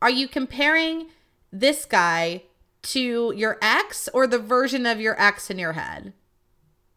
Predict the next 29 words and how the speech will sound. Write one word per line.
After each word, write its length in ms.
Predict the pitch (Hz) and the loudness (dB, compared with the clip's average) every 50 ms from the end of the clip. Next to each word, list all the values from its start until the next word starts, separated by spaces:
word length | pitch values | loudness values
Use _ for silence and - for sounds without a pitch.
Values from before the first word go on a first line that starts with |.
| _ _ _ _ _ | _ _ _ _ _
How 140 | - 220 226 | 0 2 2
about, 260 | 208 208 185 - 202 | 4 2 0 0 0
let's 180 | 220 214 214 - | -2 -2 0 -2
start 260 | - 226 180 - - | -2 -2 -2 -2 -4
there, 360 | 127 90 60 50 - - - _ _ _ | -8 -10 -10 -12 -14 -16 -20 _ _ _
right? 440 | - 202 196 196 208 233 - - - _ - - - _ _ _ | 0 2 2 2 2 0 -2 -6 -12 _ -20 -20 -20 _ _ _
Like 360 | 220 226 220 214 208 - 202 | 2 4 4 4 2 -2 -4
the 160 | 196 233 214 | -4 -4 -2
age-old 400 | 202 208 185 175 170 180 196 - | 0 0 0 0 0 -2 -4 -6
question. 720 | - - - - - - - - 80 69 - 62 - - 226 - _ _ _ - - _ _ _ _ - | -8 -12 -12 -12 -14 -12 -10 -10 -10 -10 -12 -14 -16 -18 -20 -20 _ _ _ -20 -20 _ _ _ _ 0
And 180 | 262 269 277 | 0 2 2
then, 380 | 294 294 294 294 285 285 285 - - _ - | 2 2 2 2 2 0 -4 -6 -8 _ -4
you 180 | 247 269 285 | -2 0 0
know, 460 | 254 240 220 208 202 208 214 202 - - - _ _ _ _ _ _ _ 233 | 2 2 4 4 2 2 2 -2 -4 -8 -14 _ _ _ _ _ _ _ -2
okay, 440 | 262 254 - 233 202 196 202 196 - | 0 2 2 2 2 2 0 -2 0
are 200 | 220 247 247 254 | 2 4 4 4
you, 520 | 254 254 262 285 294 294 294 294 294 269 - - - _ _ | 2 0 0 0 0 0 0 0 0 -2 -4 -6 -12 _ _
are, 240 | - 226 240 - - - | 2 2 2 2 0 -2
are 100 | 226 233 | 0 0
you 160 | 240 233 240 226 | 0 0 -2 -4
comparing 840 | - 240 208 - - 214 233 226 233 240 262 269 277 285 285 302 294 | -6 -8 -8 -8 -8 -2 0 0 2 2 2 2 0 0 -2 -2 -4
because 720 | 294 269 214 - 247 226 208 208 208 202 190 - - - _ _ _ _ _ | -4 -6 -6 -2 2 2 2 2 0 -2 -4 -8 -14 -18 _ _ _ _ _
you're 320 | - 117 147 202 214 208 | -20 -16 -8 -2 -2 -2
just, 400 | 202 202 220 208 202 202 202 - | 0 2 2 2 2 0 -2 2
that's 240 | - 220 214 214 - | 4 4 4 4 0
what 140 | - 214 135 | -4 -6 -6
you're 100 | 190 190 | -6 -6
used 420 | 185 175 180 196 226 240 - - - | -6 -6 -6 -6 -6 -6 -6 -4 -2
to? 340 | 349 349 370 381 415 415 | -2 0 0 0 -2 -4